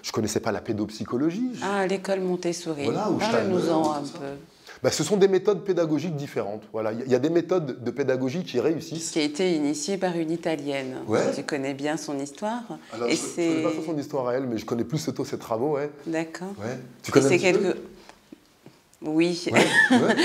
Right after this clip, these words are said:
Speaker 2: <laughs> Et c'est quelque chose, toi, qui t'a marqué, que tu as réutilisé dans ta vie familiale avec tes enfants ?
Speaker 1: Ça, ça fait sept ans que je, j'essaie de ne fonctionner que comme ça. J'ai
Speaker 2: D'accord.
Speaker 1: complètement switché le mode traditionnel.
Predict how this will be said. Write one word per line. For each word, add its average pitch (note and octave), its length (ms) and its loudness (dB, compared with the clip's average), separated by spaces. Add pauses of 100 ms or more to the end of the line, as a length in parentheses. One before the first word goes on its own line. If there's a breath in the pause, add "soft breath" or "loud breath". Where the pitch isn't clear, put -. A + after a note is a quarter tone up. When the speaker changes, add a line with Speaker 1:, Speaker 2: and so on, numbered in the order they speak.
(120)
Speaker 2:
<laughs> - 240 -4
Et D#3 60 2
c'est F3 160 2
quelque F#3 260 2
chose, A3+ 260 0
toi, A#3 200 2
qui A3+ 160 -4
t'a G3+ 120 4
marqué, G3+ 560 2
que A#3 80 -4
tu G3+ 140 -4
as F3+ 120 4
réutilisé F#3+ 840 2
dans F3+ 120 2
ta F3+ 120 0
vie E3 140 0
familiale F3 540 2
avec D3+ 240 2
tes E3 200 2
enfants ? E3 360 0
Speaker 1:
Ça, G3+ 200 4
ça C#3+ 140 2
fait D#3 120 2
sept D#3+ 220 0
ans F#3 120 0
que C3+ 180 -6
je, A2 100 -2 (100)
j'essaie A#2+ 300 0
de C#3 80 -2
ne C3+ 60 -4
fonctionner C3+ 400 -4
que E3 100 -2
comme C3+ 220 -4
ça. G#2+ 220 -8 (180)
J'ai G#2+ 140 -2
Speaker 2:
D'accord. D3 180 -4
Speaker 1:
complètement D3+ 300 4
switché D#3+ 420 -2
le C3 140 2
mode C3+ 240 0
traditionnel. C3 680 -4